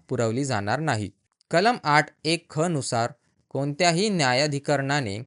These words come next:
किंवा न्यायालयाने जाहीर करण्यास मनाई केलेली किंवा ती उघड करण्यास न्यायालयाचा अवमान होईल अशी माहिती.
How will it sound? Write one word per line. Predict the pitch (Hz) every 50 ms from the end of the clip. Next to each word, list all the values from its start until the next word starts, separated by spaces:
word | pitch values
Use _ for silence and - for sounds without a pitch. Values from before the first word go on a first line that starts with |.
| _ _ _ _ _ _ _ _
किंवा | - 165 175 226 233
न्यायालयाने | 190 160 135 131 135 139 147 143 139 127 117 123 135 135 127
जाहीर | 131 117 113 135 165 196
करण्यास | - 165 139 123 117 123 135 - -
मनाई | 117 110 110 117 135 170
केलेली | 170 - 160 143 117 110 104 104 104
किंवा | 107 - - 160 156 143 123 123 117 135 151 _ _ _ _ _ _ _ -
ती | - 202 190 -
उघड | 151 139 131 160 190 208
करण्यास | - - 160 127 123 117 123 147 -
न्यायालयाचा | - 131 123 117 123 135 147 151 151 151 - 156 156 160 - _ _ _ _ _ _ _
अवमान | - 120 123 120 139 147 156 180 233 233
होईल | 190 135 127 123 131 143 -
अशी | - 127 127 - - 160
माहिती. | 147 139 110 104 95 - 107 95 -